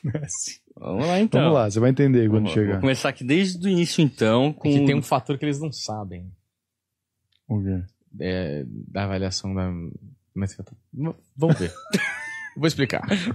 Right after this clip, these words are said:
Speaker 2: Vamos lá. Ó,
Speaker 3: Hum.
Speaker 2: vou começar desde o início com o Danilo Jardim, que tava aqui, o, antes mesmo da gente começar, mandou um salve aqui de Portugal, sempre, Danilo Jardim aí com a gente
Speaker 3: Sim.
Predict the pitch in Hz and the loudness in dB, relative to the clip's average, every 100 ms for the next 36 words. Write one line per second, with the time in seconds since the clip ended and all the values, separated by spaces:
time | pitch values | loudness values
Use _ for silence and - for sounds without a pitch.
0 | - 135 143 139 - - - - - - | -4 0 2 2 -2 -10 -12 -14 -14 -14
1 | - - 113 107 101 247 180 110 160 120 | -16 -4 2 4 2 0 -2 -2 -2 0
2 | 131 139 139 135 - 160 147 170 190 208 | 4 6 6 4 0 0 2 4 4 2
3 | 131 139 185 170 165 185 165 - 185 208 | 2 0 0 -2 -2 -6 -12 -6 -2 0
4 | 196 190 202 262 - 196 226 220 - 214 | 0 2 4 4 4 4 4 2 2 0
5 | 165 - 123 160 - _ _ _ - 143 | 0 0 -2 0 -4 _ _ _ 0 4
6 | 143 160 143 123 - - 190 190 175 151 | 4 6 6 4 2 -2 2 2 2 -2
7 | 143 139 143 131 104 107 117 - 107 113 | -4 -2 0 2 2 2 0 0 0 0
8 | 107 107 110 107 101 101 104 101 104 92 | 0 -2 0 0 0 0 0 0 -2 0
9 | 98 95 | 0 -2